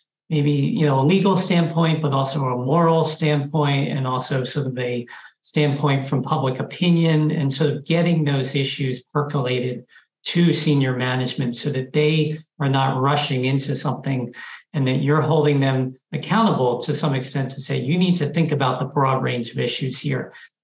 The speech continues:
In the last couple of minutes we have, um, there's also, I think, the sense of, uh, an institutional history, right? Um, and I wanna turn to you, A C R, maybe for a minute or two of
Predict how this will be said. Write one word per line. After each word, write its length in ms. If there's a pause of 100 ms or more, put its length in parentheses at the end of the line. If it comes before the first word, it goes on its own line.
In 80
the 60
last 300
couple 200
of 80
minutes 340
we 220
have, 320 (400)
um, 440
there's 240
also, 380
I 100
think, 280
the 340
sense 400
of, 260 (140)
uh, 260
an 200
institutional 760
history, 600
right? 440
Um, 460
and 180
I 60
wanna 240
turn 220
to 100
you, 160
A 80
C 200
R, 120
maybe 260
for 220
a 100
minute 280
or 100
two 260
of 160